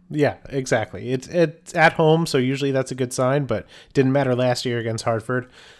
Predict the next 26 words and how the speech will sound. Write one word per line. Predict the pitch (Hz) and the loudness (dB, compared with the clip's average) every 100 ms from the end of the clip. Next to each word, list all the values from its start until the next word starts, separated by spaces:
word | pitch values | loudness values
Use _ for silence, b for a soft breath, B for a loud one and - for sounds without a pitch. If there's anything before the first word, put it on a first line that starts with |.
| B | B
Uh, | 123 120 110 | 2 2 2
projected | 143 131 - 135 | 2 2 2 2
lineup | 135 139 135 - - - | 2 4 2 -2 -20 -6
per | 131 123 | 0 2
U | 113 123 117 | 2 2 2
S | - | 2
L, | 123 123 120 - b b b 127 | 4 4 2 -4 b b b -4
uh, | 113 107 107 | -2 -2 -4
has | 110 107 107 - | -4 -2 -4 -4
Elney | 120 120 120 120 120 117 | -2 0 0 -2 -2 -4
and | 110 107 107 104 | -6 -6 -10 -6
Jamieson | 120 113 113 123 110 | -2 -2 -2 -4 -6
starting | - 107 104 | -6 -6 -8
up | - | -2
top | 127 - | 0 0
with | - | -4
Danny | 113 107 101 | -6 -6 -6
Bar-, | 104 104 - - | -6 -6 -10 -4
Barrera | 117 110 107 107 104 | -2 0 -2 -4 -6
right | 104 | -6
behind | 110 131 135 | -2 0 2
them. | 139 131 _ b b b b b - | 0 -2 _ b b b b b -4
Uh, | 120 113 113 | 0 0 -2
they've | 120 113 - | -2 -4 0
got | 117 110 - b b b _ _ - | -2 -2 -6 b b b _ _ -4
Nee, | 127 131 135 135 143 | 0 2 2 0 -2